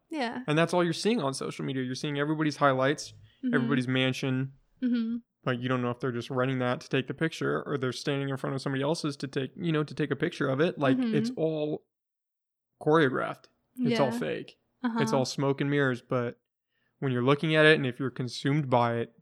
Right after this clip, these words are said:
Speaker 2: then you've gotta portray that. Like, Oh, my friend just bought hundred thousand dollar truck. I gotta do something. Like, let me go take out a loan and get this other nice car. Let me go buy a B M W. Let me go buy this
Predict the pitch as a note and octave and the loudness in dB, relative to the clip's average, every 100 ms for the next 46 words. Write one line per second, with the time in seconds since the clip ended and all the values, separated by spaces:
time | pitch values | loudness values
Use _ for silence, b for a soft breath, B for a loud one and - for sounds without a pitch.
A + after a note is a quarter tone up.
0 | _ C#3+ B2+ B2+ B2+ C3 A#2+ - - C#3+ | _ -4 -4 -4 -2 0 -2 -6 -4 -2
1 | C3+ - - _ D3 C#3 E3 D3+ C3 F3 | -2 -8 -12 _ -6 -4 0 2 4 2
2 | F3 C#3 B2 A#2 C#3+ C3 B2+ - _ _ | 2 -2 -2 -6 0 2 2 -2 _ _
3 | _ _ _ _ _ - D#3+ C#3+ C#3+ C3+ | _ _ _ _ _ -2 0 2 2 4
4 | C3 B2 - D3 C#3 C3 A#2+ A#2 A#2+ - | 4 2 2 0 2 0 -2 -6 -8 -4
5 | C#3+ C#3 A#2+ A#2+ - _ _ b b b | -2 -2 -4 -6 -8 _ _ b b b
6 | b E3+ D#3+ D3 D3+ D3+ C3+ C#3+ D3 C#3 | b 6 6 6 4 6 6 6 6 4
7 | B2+ B2+ - _ _ _ _ _ _ E3+ | 0 -4 -10 _ _ _ _ _ _ 0
8 | - C#3+ - _ - F3 D#3+ D3 C3 B2+ | 2 0 -2 _ 0 2 4 4 2 0
9 | - D3 C3 B2 C#3 C#3+ C3+ C3+ B2+ C#3+ | 0 4 4 4 2 0 4 4 4 4
10 | C3+ C3 C3 C3 B2 C3+ C3 C#3 C3+ C3 | 4 4 4 4 0 -2 0 2 2 0
11 | - _ _ _ _ _ _ E3+ D#3+ D3 | -4 _ _ _ _ _ _ 6 6 6
12 | C#3+ - | 0 -2